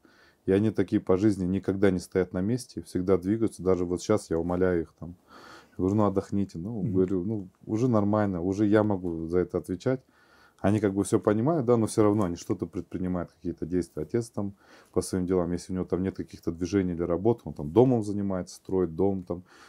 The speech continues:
Speaker 1: что-то достраивает, там внуками занимается, помогает, да, там все эти моменты,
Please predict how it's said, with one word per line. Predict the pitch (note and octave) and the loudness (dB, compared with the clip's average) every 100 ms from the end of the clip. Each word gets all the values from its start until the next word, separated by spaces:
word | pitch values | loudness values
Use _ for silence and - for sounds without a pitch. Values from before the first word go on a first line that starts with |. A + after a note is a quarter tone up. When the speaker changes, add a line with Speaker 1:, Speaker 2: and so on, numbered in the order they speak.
| - | -12
Speaker 1:
что-то | - F2 | -6 -2
достраивает, | F#2 G2 - F#2 F#2+ F2+ F2+ | 2 0 0 2 4 2 0
там | - F2 | -4 -6
внуками | D#2 G2+ G#2 G2 F#2+ | -4 -4 -2 -2 -2
занимается, | F2+ F2+ F2+ F#2 F2+ - - | -4 -4 -4 -4 -4 -8 -10
помогает, | F2 E2+ F2+ E2+ D#2+ | -8 -4 -2 -2 -2
да, | F2+ | -4
там | - E2 | -6 -10
все | - F2+ | -6 -6
эти | D#2+ F2+ | -6 -8
моменты, | E2+ E2+ D#2+ - | -6 -4 -4 -6